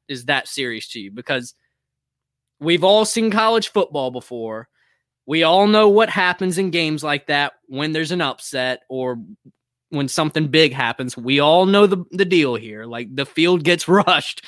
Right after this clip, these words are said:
in that situation every time. So if you, you should have thought of that ahead of time, Notre Dame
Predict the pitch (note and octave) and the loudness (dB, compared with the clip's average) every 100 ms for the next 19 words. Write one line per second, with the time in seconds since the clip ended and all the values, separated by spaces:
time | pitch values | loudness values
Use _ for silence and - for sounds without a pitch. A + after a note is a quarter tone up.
0 | F#3 - F#3+ E3+ E3+ F#3+ F#3 G3 F#3 E3+ | -8 0 2 2 0 -2 0 2 2 0
1 | E3 D#3+ - _ _ _ G3+ G#3 G3 G3 | -4 -8 -10 _ _ _ -2 0 0 0
2 | C#3 G#2+ A#2 - F#3+ F3 E3+ F#3+ G3 _ | -2 -6 -12 -4 0 0 -2 -6 -10 _
3 | F3+ F#3 - A3+ A3 B3 A#3+ G3+ E3 E3 | -10 -6 0 2 2 2 2 2 2 2
4 | E3+ F3+ D#3+ E3 C#3+ C3 C3 A#2+ A#2+ B2 | 2 0 -2 -2 -4 -4 -6 -6 -6 -6